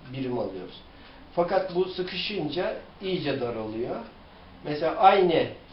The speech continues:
ciğerimize, e, on birim veya yirmi birim hava alacakken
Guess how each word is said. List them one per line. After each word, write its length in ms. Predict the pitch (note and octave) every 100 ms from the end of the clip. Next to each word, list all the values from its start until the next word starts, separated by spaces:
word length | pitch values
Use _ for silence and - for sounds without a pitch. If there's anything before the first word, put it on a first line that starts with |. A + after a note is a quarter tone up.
| C3
ciğerimize, 760 | B2+ C#3+ C3+ B2 A#2 D3+ G3 - - - - - - -
e, 140 | B2+ B2 - -
on 280 | F3+ F#3+ D#3
birim 260 | C3+ C3
veya 180 | C3+ C3+
yirmi 420 | C3 D3+ F3+ F#3+
birim 280 | D#3 C3+ C3 -
hava 320 | D3 D3+ D#3
alacakken 800 | D3 D3 C#3+ E3+ E3+ - - -